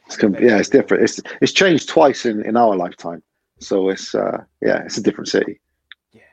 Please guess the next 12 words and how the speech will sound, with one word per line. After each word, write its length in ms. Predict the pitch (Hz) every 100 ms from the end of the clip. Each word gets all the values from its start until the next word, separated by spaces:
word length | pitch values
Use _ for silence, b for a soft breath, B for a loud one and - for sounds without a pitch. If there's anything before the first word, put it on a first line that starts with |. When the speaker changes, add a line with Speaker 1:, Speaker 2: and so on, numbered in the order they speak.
| _
Speaker 2:
but 80 | 101
it's 120 | 110
good 200 | - 185
though. 120 | 127 117
It's, 200 | 117 135
um, 240 | 127 117
like, 280 | 123 120 87 82
we 120 | 131
had, 260 | 135 120 -
um, 280 | 113 107 101 _
Adrian 360 | 131 113 117 107
Bevington, 680 | 120 117 117 110 110 101